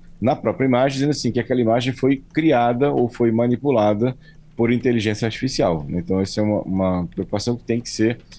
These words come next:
e tem penas bem, bem graves se a, o, a inteligência for, é, utilizada e não for exatamente identificada como tal,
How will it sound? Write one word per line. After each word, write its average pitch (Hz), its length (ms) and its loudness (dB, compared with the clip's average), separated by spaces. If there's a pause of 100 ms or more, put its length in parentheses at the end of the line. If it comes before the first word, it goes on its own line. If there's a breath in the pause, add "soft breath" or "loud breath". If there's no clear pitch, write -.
(120 loud breath)
e 107 120 2
tem 123 160 0
penas 127 360 0
bem, 127 260 2
bem 123 300 0
graves 117 640 -2
se 110 480 0 (300 loud breath)
a, 92 420 0
o, 92 180 0
a 90 60 2
inteligência 98 540 -4
for, 110 400 0 (340 soft breath)
é, 90 220 0
utilizada 113 560 0
e 127 40 2
não 147 160 2
for 127 420 -2
exatamente 110 500 -2
identificada 110 580 -2
como 120 240 -2
tal, 82 320 -4